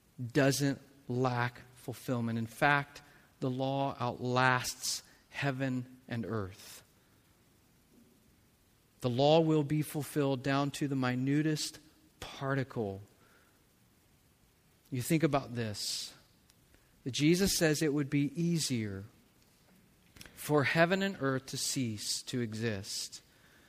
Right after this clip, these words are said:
than for one little dot.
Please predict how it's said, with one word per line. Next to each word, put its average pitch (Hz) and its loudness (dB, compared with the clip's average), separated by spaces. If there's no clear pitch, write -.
than 139 4
for 143 -2
one 151 0
little 143 2
dot. 113 0